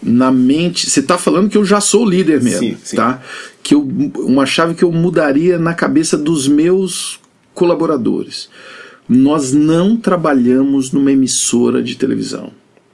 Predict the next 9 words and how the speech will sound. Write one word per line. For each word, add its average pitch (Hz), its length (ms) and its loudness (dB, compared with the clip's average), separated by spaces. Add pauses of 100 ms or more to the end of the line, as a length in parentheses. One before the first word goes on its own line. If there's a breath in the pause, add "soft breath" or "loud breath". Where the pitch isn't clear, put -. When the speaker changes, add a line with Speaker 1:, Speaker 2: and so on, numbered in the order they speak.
(1040)
Speaker 1:
A 123 80 -2
expressão 151 720 0 (120)
emissora 180 880 0
de 123 140 -10
televisão 120 720 -2 (360)
é 135 140 0
a 175 120 0
maior 185 400 2
bandeira 160 1040 2